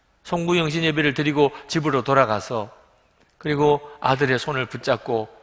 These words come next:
기도했습니다. 그 기도는 회개의 기도입니다. 내가 이 아들에게 상처를 너무 많이 주었습니다.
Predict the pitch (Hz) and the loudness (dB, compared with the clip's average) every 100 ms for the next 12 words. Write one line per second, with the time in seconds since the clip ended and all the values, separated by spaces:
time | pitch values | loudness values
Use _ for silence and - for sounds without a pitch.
0 | _ _ _ - 123 101 - - _ _ | _ _ _ -14 -12 -14 -16 -20 _ _
1 | _ _ _ _ _ - 190 196 190 165 | _ _ _ _ _ -4 -2 0 0 0
2 | 160 - 196 208 214 202 156 117 90 95 | -2 -2 0 0 0 0 -4 -6 -10 -14
3 | - _ _ _ _ _ _ _ _ _ | -20 _ _ _ _ _ _ _ _ _
4 | _ _ _ _ _ _ _ - 139 147 | _ _ _ _ _ _ _ 0 4 4
5 | 147 151 127 139 131 123 - 135 117 139 | 4 2 2 0 0 0 -2 -8 -6 -4
6 | 127 110 120 104 104 104 92 85 - | -4 -6 -8 -8 -8 -10 -14 -18 -20